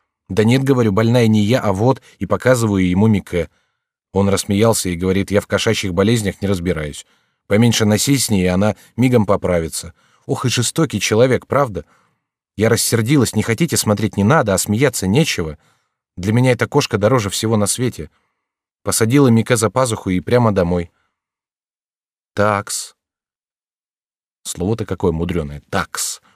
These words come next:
У нас в доме ничего подобного не услышишь. Нужно состоять в родстве с какой-то там Тэнсюэн Сама, чтобы так говорить. Уж очень изысканное словцо, с восхищением подумал я.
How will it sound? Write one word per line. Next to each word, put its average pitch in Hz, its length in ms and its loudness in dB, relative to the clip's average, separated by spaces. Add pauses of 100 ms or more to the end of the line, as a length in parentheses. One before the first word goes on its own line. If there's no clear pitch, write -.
(140)
У 80 40 -14
нас 85 180 -2
в 85 80 -10
доме 101 200 2
ничего 98 320 0
подобного 98 420 0
не 92 100 2
услышишь. - 560 -8 (520)
Нужно 110 260 0
состоять 120 440 0
в 92 60 0
родстве 113 440 -2
с - 80 0
какой-то 104 400 -4
там 104 200 -2
Тэнсюэн 113 460 0
Сама, 131 340 -2
чтобы 90 280 -4
так 85 160 -6
говорить. 82 420 -6 (480)
Уж - 160 -8
очень 131 300 -2
изысканное 95 540 0
словцо, - 500 -8 (160)
с - 100 -14
восхищением 82 600 -8
подумал 82 360 -6
я. 73 200 -10